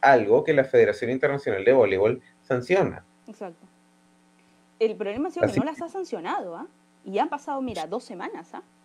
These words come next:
Speaker 1: Sí, así que, bueno, vamos a ver cómo se resuelve este tema, pero, eh, la Federación Internacional de Voleibol ya sabemos que ya no se está guardando nada en el, con los temas de los saludos y con el respeto al mundo y con el respeto a la paz, etcétera.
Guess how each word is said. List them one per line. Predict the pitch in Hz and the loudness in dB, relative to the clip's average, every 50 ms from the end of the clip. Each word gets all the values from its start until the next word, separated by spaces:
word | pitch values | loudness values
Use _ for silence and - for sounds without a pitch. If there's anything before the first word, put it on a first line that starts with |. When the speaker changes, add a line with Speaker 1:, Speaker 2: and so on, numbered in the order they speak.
| _ _ _ _ _ _ _ _ _ _ _ _ _ _ _ - _ _ _ _ _ _ _ _ _ _ _ _ _ _ _ _ _ _ _ | _ _ _ _ _ _ _ _ _ _ _ _ _ _ _ -20 _ _ _ _ _ _ _ _ _ _ _ _ _ _ _ _ _ _ _
Speaker 1:
Sí, | - - 120 110 95 - - | -6 -2 -2 -2 0 2 2
así | 101 113 - 143 135 | 0 2 2 -2 2
que, | - 151 156 151 147 135 120 110 104 101 98 90 90 - - _ _ _ _ _ _ _ - | 8 10 12 12 12 12 12 10 10 8 6 2 0 -8 -20 _ _ _ _ _ _ _ 4
bueno, | 113 143 147 123 101 101 | 6 6 6 8 6 4
vamos | 113 123 143 160 151 139 | 4 4 4 4 6 6
a | |
ver | 135 135 139 | 6 6 6
cómo | 156 160 165 | 4 2 2
se | 151 147 | 2 2
resuelve | 110 110 107 - 135 135 139 135 139 139 | 0 0 0 4 2 4 4 4 2 2
este | 139 - 139 | 2 -2 -4
tema, | 139 - 127 120 120 123 151 175 175 | 0 2 2 2 4 2 0 0 4
pero, | - 117 113 104 104 101 101 98 101 101 - - _ _ _ _ _ _ _ _ _ _ - | 6 6 6 8 6 6 6 4 4 2 -4 -14 _ _ _ _ _ _ _ _ _ _ 0
eh, | - 104 107 107 104 - | 4 6 6 6 6 6
la | 110 110 110 | 4 4 6
Federación | 120 113 113 160 180 | 6 4 4 2 2
Internacional | 185 190 175 143 147 151 156 | 2 2 4 4 4 6 8
de | 160 | 8
Voleibol | 160 170 165 170 160 | 8 8 6 6 4
ya | 151 147 | 4 6
sabemos | 156 151 151 160 156 | 4 4 2 2 2
que | - 135 | 2 4
ya | 131 127 | 4 4
no | 131 127 | 2 0
se | - | -4
está | - - 131 127 | 0 6 6 8
guardando | 127 127 123 120 123 123 120 123 123 | 8 8 8 6 6 4 2 2 2
nada | 120 117 113 117 120 120 120 - | 2 4 4 6 6 6 4 4
en | 104 104 98 | 2 0 0
el, | 98 98 95 98 95 95 95 95 92 90 | 2 2 4 4 4 4 2 2 0 -2
con | 90 104 98 | -4 -4 -6
los | 95 - | -6 -2
temas | - 113 113 120 120 | -2 0 4 6 6
de | 120 | 6
los | 113 110 - | 6 6 2
saludos | 110 101 98 104 107 107 110 110 110 110 110 | 0 -2 -2 -4 -4 0 4 6 6 6 6
y | 110 104 | 4 -2
con | 98 95 | -2 -2
el | 92 92 | -2 -2
respeto | 95 92 90 - 107 101 101 - 107 101 | -4 -6 -2 0 0 0 2 4 6 6
al | 98 95 | 6 4
mundo | 95 98 101 101 101 104 104 101 101 98 98 | 2 -4 -4 -4 -4 -4 0 4 6 6 6
y | 95 92 | 6 4
con | 92 92 92 90 | 0 0 0 0
el | 87 90 | -2 -4
respeto | 87 - - 87 - 110 | -6 -4 -4 2 4 4
a | |
la | 98 90 85 | 4 6 6
paz, | 95 95 92 - 95 | 8 8 8 6 4
etcétera. | 90 - 92 80 - - - | -4 -2 -2 -4 -4 -6 -16